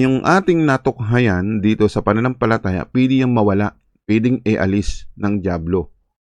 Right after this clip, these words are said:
sa puso mo. Meaning, mawawala ang iyong pananampalataya, mawawala din ang iyong kaligtasan. So, yun po ang dapat mong malaman. Bakit? Ipinapaunawa ba ito sa atin ng Diyos na mag-ingat tayo?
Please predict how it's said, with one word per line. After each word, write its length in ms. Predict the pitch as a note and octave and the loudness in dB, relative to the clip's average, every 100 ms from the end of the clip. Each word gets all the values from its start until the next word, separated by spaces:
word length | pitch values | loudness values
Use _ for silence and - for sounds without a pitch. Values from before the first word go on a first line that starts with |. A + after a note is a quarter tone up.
| _ - | _ -4
sa 80 | G#2+ | -2
puso 400 | G#2 F#2 - F2 | 0 -2 -2 -4
mo. 320 | E2 E2+ - _ _ _ _ | -4 -6 -10 _ _ _ _
Meaning, 480 | D#3 F3 A2+ A#2 A#2 _ _ | 2 4 2 -2 -8 _ _
mawawala 880 | B2 C3 C3+ D3 D3 C#3 B2+ B2+ B2+ | 0 2 2 0 0 -2 -2 -2 -2
ang 240 | - A2 - | -4 -6 -6
iyong 560 | A2+ G#2+ A2 A2+ A2 | -4 -2 -2 -4 -6
pananampalataya, 1400 | G#2+ G2 G2+ G2 G2+ G#2 G#2 G2+ G2+ G#2 - D3 A2 F#2 - _ - | -8 -6 -6 -6 -6 -8 -8 -8 -6 -8 -10 -10 -8 -10 -14 _ -8
mawawala 640 | F#3+ F#3+ F3 C3+ B2+ C#3+ | -4 -2 -2 0 0 -2
din 240 | C#3 G#2+ G2+ | -4 -4 -4
ang 140 | G#2+ | -8
iyong 320 | - C3+ A2 G#2+ | -8 -8 -8 -8
kaligtasan. 960 | A#2+ A#2+ G#2+ D2+ C2 _ E2+ D2+ D#2+ _ _ _ _ _ _ _ _ _ | -8 -8 -10 -16 -18 _ -14 -14 -20 _ _ _ _ _ _ _ _ _
So, 160 | G3 A3 | 2 2
yun 160 | G#3+ G3 | 0 -2
po 160 | F3+ D#3+ | -4 -4
ang 160 | D3 | -4
dapat 320 | C3+ C3 C#3+ | -4 -4 -6
mong 240 | C3+ A#2+ G#2 | -6 -4 -6
malaman. 480 | G2+ A2+ A2 E2+ _ _ _ | -6 -6 -8 -10 _ _ _
Bakit? 480 | D#3+ F3 C#3 G#2 - _ _ _ - | -8 -6 -4 -6 -8 _ _ _ -14
Ipinapaunawa 960 | A2 A#2+ A#2 A2 G#2+ A2+ G#2+ G#2 G2 | -8 -6 -6 -2 -2 0 -2 -2 -4
ba 80 | F#2 | -4
ito 160 | F2+ G2 | -6 -8
sa 320 | - D#2+ F#2+ | -6 -6 -6
atin 240 | G2 G2 | -4 -4
ng 20 | F#2+ | -4
Diyos 480 | F#2+ G2+ C3 - - | -2 -2 -2 -6 -8
na 160 | G#2+ G#2 | -4 -4
mag-ingat 480 | G#2 - G#2 G#2 | -4 -4 -4 -6
tayo? 560 | - F#2+ F#2+ A#2 F#3 | -6 -6 -4 -6 -8